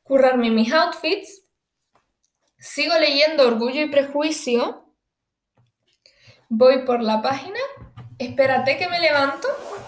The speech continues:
Vamos a cogerlo. Trescientos uno. No he leído tanto desde la última vez que grabé. He leído solo treinta páginas. O menos. Pero quiero leer más.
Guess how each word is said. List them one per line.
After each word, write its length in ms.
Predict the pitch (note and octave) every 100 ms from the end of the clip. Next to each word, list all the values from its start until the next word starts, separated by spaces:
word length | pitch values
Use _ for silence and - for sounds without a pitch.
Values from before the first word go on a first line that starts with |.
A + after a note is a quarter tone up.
| -
Vamos 300 | B3+ C4+ D4
a 340 | C4+ - - -
cogerlo. 500 | - - C4 E4+ A4 A#4 _ _ -
Trescientos 600 | D4+ - E4 G4+ G4 C5 C5 -
uno. 440 | C#4 C4+ G3+ - - - -
No 120 | B3+
he 80 | C#4
leído 300 | D4 D#4+ D4+
tanto 260 | C#4 C#4 D4
desde 140 | B3+
la 120 | B3
última 260 | A#3+ C4 B3+
vez 200 | B3 -
que 140 | C#4+
grabé. 540 | A3 G#3+ G#3 - - - _ _ _
He 100 | A3+
leído 280 | G#3+ A3 B3+
solo 260 | A#3+ G#3
treinta 400 | - A3 A3 G#3+
páginas. 360 | G#3+ C#4 F4 A#4+ - - _ _ _ _ _ _ _ _ _ _ -
O 120 | A3
menos. 380 | G3+ A#3 G4 B4+ - _ _ _ _
Pero 160 | B3+ B3
quiero 200 | C4+ C#4+
leer 220 | C#4+ B3+
más. 340 | A3 A#3 -